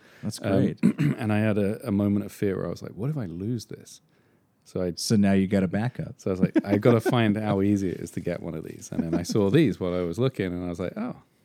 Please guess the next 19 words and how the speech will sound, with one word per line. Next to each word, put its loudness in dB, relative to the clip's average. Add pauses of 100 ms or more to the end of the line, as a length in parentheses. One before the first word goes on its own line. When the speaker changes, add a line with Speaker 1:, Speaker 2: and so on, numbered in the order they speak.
(220)
Speaker 2:
there -6
you -6
go." -6 (320)
Speaker 1:
That 0
is -2 (140)
awesome. -4
Speaker 2:
Yeah. -6
Speaker 1:
Well, 0
thank 4
you, 4
Jamie. 2
I 8 (100)
Speaker 2:
Mm. 2
Speaker 1:
appreciate 0
it. -4
And 2
this 2
will -2
get -2